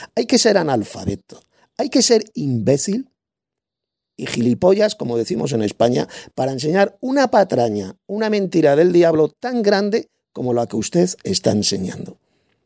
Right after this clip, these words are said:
De decir esa babosada, esa asquerosa mentira del diablo de que el Apocalipsis solamente habla de una gran ciudad. Y aquí lo tienen. Con los argumentos que he dado, con estos textos del Apocalipsis, acabo de tapar la bocaza mentirosa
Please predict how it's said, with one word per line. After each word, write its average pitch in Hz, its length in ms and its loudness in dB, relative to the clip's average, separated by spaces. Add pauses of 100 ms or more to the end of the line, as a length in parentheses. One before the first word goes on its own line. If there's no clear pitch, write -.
(140)
De 120 140 2
decir 139 280 4
esa 170 220 4
babosada, 143 680 2 (360)
esa 135 180 -4
asquerosa 127 460 2
mentira 107 480 2
del 135 180 4
diablo 113 380 6
de 123 120 4
que 98 220 -6 (300)
el 190 140 -6
Apocalipsis 139 580 0
solamente 117 560 -2
habla 110 220 2
de 107 100 0
una 104 160 -4
gran 98 260 -4
ciudad. - 320 -10 (1500)
Y - 80 -4
aquí 117 140 0
lo 185 120 -2
tienen. 202 260 -2 (1200)
Con 117 140 -6
los 107 120 -2
argumentos 113 520 0
que 160 80 2
he 156 40 6
dado, 202 320 4
con 220 140 -4
estos 143 240 -4
textos 113 300 0
del 131 100 4
Apocalipsis, 160 560 2
acabo 113 340 0
de 110 120 0
tapar 113 360 0
la 151 100 4
bocaza 104 360 -2
mentirosa 101 640 -2